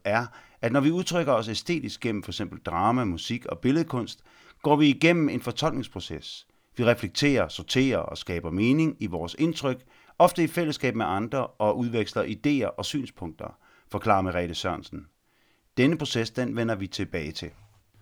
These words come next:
Men hvad er det æstetiske egentlig? Er det en smuk solnedgang, et Picasso-maleri,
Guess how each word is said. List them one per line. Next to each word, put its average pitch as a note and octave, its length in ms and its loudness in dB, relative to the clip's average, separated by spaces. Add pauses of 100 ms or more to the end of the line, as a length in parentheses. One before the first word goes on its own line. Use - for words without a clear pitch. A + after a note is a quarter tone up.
(460)
Men G#2 160 -4
hvad B2 280 4
er A2 260 2 (180)
det A2 140 -4
æstetiske G#2+ 460 -8
egentlig? F2 400 -10 (760)
Er A#2 100 0
det D3+ 340 0
en A2 120 -2
smuk C3+ 280 -4
solnedgang, D3+ 720 -4
et F2+ 120 -10
Picasso-maleri, F2+ 1040 -6